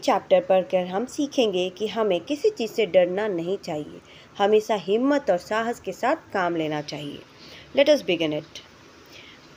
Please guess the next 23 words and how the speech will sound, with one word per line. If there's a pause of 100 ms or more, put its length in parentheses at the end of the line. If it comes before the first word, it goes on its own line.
(140)
Begin
your (120)
class
with
a (120)
prayer। (840)
अपने
क्लास
की
शुरुआत (680)
प्रेयर
या (160)
प्रार्थना
के
साथ
करना। (680)
प्रार्थना
करने
से
क्या
होता
है?
हमें